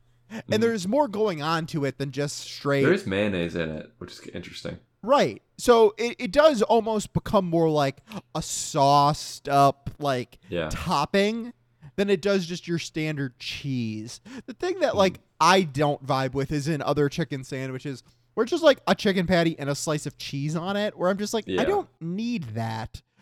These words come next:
Speaker 1: That, that, that doesn't, that's not, that's not, um, that's not what I want. Yeah, here it works. Here it works, right? Because there's, there's more to it. There's substance to it. It, it, it, it fits, right? I, I think
Speaker 2: Yeah.
Speaker 1: th-, that was what we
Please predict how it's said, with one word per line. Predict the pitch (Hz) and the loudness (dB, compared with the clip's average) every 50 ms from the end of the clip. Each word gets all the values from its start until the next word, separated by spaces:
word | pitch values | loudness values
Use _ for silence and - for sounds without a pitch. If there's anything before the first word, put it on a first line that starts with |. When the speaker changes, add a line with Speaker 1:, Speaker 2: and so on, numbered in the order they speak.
| 190 160 | -12 -4
Speaker 1:
That, | - 196 233 247 214 - | 0 2 2 2 2 0
that, | 240 247 240 196 | 0 0 0 0
that | 240 240 208 | -2 -4 -4
doesn't, | 214 233 233 220 226 220 202 - | -2 -4 -4 -4 -6 -8 -8 -6
that's | 170 214 202 - | -6 -6 -6 -4
not, | 262 240 226 202 165 | -4 -4 -4 -6 -6
that's | 202 226 226 - | -8 -10 -10 -8
not, | 233 226 214 208 202 170 - - | -8 -8 -6 -8 -8 -10 -12 -10
um, | 170 170 165 165 160 160 160 156 _ _ _ _ _ _ | -10 -8 -8 -6 -6 -8 -8 -10 _ _ _ _ _ _
that's | - 160 - - | -10 -8 -6 -4
not | 214 202 196 | -2 0 2
what | 196 170 | 4 4
I | 147 | 4
want. | 131 131 156 151 131 113 104 104 107 - - _ _ _ _ _ _ _ | 4 2 2 0 0 0 -2 -4 -6 -10 -14 _ _ _ _ _ _ _
Yeah, | - 247 330 339 | 0 4 4 4
here | - - 370 381 370 349 | 4 4 2 4 4 4
it | 339 311 | 2 2
works. | 247 302 294 220 156 135 - - - - | 4 6 6 6 6 4 -2 -6 -4 0
Here | 240 254 294 302 | 0 2 4 4
it | 285 | 4
works, | 269 269 240 175 135 - - | 4 6 6 4 4 2 2
right? | 190 190 202 | 2 4 4
Because | 185 214 175 220 202 190 170 | 2 0 2 2 2 2 2
there's, | 196 196 196 185 165 165 | 2 0 0 -2 -6 -8
there's | 165 190 202 196 175 190 | -4 0 2 2 2 2
more | 208 233 240 233 | 4 4 4 2
to | - - - 202 190 185 | 2 0 -2 2 2 4
it. | 185 185 170 - | 4 4 2 2
There's | - 147 139 - | 0 -4 -2 -2
substance | - - 185 175 - - - 170 160 156 - - | -2 -2 -2 -2 -2 -4 -6 -6 -6 -6 -8 -8
to | - 160 151 147 | -8 -6 -4 -2
it. | 147 143 135 131 - _ _ _ _ _ _ _ _ _ _ _ - | 0 0 -2 -2 -6 _ _ _ _ _ _ _ _ _ _ _ 0
It, | - 143 - - _ _ _ _ _ _ _ _ - | 0 0 0 0 _ _ _ _ _ _ _ _ -6
it, | 170 165 - - | -4 -4 -4 -4
it, | 180 170 - _ - | -6 -6 -6 _ -4
it | 180 175 - _ _ _ - | -4 -4 -4 _ _ _ -4
fits, | - 175 120 - - - - - - - - _ _ | -2 -2 -2 -2 -6 -12 -14 -14 -14 -16 -20 _ _
right? | - 143 147 151 151 151 - _ _ _ _ _ - | -2 0 0 2 0 0 -4 _ _ _ _ _ 2
I, | 180 196 208 | 4 4 6
I | - 202 190 | 6 6 4
think | - 220 190 | 4 0 -2
Speaker 2:
Yeah. | 190 175 | -2 -4
Speaker 1:
th-, | 208 202 127 165 | -4 -4 -2 2
that | 180 208 | 4 4
was | 208 202 202 180 165 | 6 6 4 2 0
what | 185 185 | -2 -2
we | 185 | 0